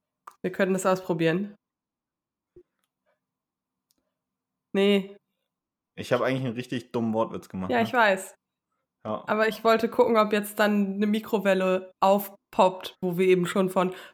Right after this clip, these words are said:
Speaker 1: Popschutz gesprochen haben.
Speaker 2: Ähm, pass auf, dass du die Finger nicht drin verbrennst.
Speaker 1: Hm.
Speaker 2: Tja,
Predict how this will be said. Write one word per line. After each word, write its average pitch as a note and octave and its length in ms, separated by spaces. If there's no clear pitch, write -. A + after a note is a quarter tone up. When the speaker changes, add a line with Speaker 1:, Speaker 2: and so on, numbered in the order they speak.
Speaker 1:
Popschutz - 760
gesprochen F3 580
haben. E3 480
Speaker 2:
Ähm, F#2+ 420
pass G#2 220
auf, G#2+ 140
dass - 160
du G2+ 60
die F#2 60
Finger A#2 200
nicht F#2 180
drin F#2 160
verbrennst. F2 560
Speaker 1:
Hm. F3+ 500
Speaker 2:
Tja, A#2 420